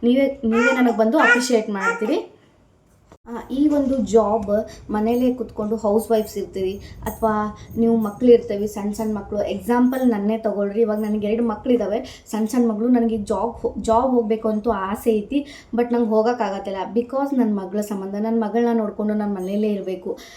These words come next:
ಆದ್ರೆ ನನಗೂ ಕೂಡ ಆಸೆ ಆಕಾಂಕ್ಷೆ ಇರ್ತಾವೆ. ಹೆಣ್ಮಕ್ಳು ಅಂದ ತಕ್ಷಣ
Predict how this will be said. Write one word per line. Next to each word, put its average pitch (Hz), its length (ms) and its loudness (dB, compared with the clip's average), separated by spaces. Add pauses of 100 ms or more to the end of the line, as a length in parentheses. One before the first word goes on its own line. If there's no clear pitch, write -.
(200)
ಆದ್ರೆ 262 220 -2
ನನಗೂ 254 280 2
ಕೂಡ 277 240 -4
ಆಸೆ 220 360 0
ಆಕಾಂಕ್ಷೆ 220 560 0
ಇರ್ತಾವೆ. 208 380 0
ಹೆಣ್ಮಕ್ಳು 233 380 0
ಅಂದ 226 100 2
ತಕ್ಷಣ 220 260 0